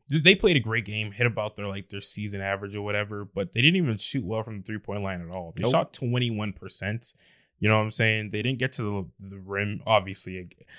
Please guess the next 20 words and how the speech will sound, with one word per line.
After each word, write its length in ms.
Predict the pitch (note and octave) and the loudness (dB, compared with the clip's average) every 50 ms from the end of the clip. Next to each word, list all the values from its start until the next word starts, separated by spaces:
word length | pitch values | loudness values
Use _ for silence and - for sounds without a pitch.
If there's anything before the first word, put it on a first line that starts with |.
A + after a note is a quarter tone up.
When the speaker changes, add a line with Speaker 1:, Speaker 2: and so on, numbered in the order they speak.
| - _ - | -18 _ 6
Speaker 1:
as 240 | G2+ G#2+ F#2+ - | 8 8 8 8
much 320 | G2 G2 G2 G2 G2+ - - - | 4 0 0 -2 -4 -4 -8 -8
as 260 | - G2 G2 F#2+ G2+ | -6 -6 -6 -6 -6
the 320 | - G2+ G2 F#2+ F#2+ F#2 - - | -4 -4 -2 -2 -4 -6 -10 -10
Milwaukee 480 | G2+ G2+ G2 G2 G2+ G2+ G2+ - - G2 | -8 -4 0 2 2 2 2 0 -4 -6
Bucks. 400 | F#2+ G2 G2 G2+ G2+ - - - _ _ _ _ _ _ _ _ _ | -4 -2 -2 -2 -2 -6 -10 -14 _ _ _ _ _ _ _ _ _
And 480 | A2 A2 G#2+ G#2 G#2 G2 G2 G2 F2+ - _ _ _ _ _ _ _ _ _ - | 6 8 8 8 6 4 0 -2 -6 -10 _ _ _ _ _ _ _ _ _ 6
that 180 | B2 C3 C#3+ - | 6 6 6 4
fourth 340 | - C#3 C#3 C#3+ C#3 - | 2 2 4 4 2 2
quarter 320 | - - C3+ C3+ C3+ C#3 C#3 | -2 0 2 4 4 4 4
right 180 | C#3+ C#3+ C#3 - | 4 4 4 4
there, 360 | D3 D3 D3+ D3+ D#3 D3+ - _ _ _ - | 4 4 4 4 2 0 -6 _ _ _ -4
let's 220 | A#2 A2+ - - | -4 -4 -4 -6
just, 360 | A2+ G#2+ - - - - - _ _ _ _ _ _ _ _ _ _ _ _ _ _ _ _ _ _ - | -8 -8 -8 -10 -12 -16 -20 _ _ _ _ _ _ _ _ _ _ _ _ _ _ _ _ _ _ 6
it 80 | C3 | 8
just 240 | B2 C#3+ C#3 - - | 8 8 6 4 2
put, 120 | - - | 0 0
it 200 | - C2+ A#2+ B2+ | 0 -2 -2 -2
should 180 | - D3 B2 - | -2 -2 -2 0
put 200 | - C3+ - - | 0 0 0 -2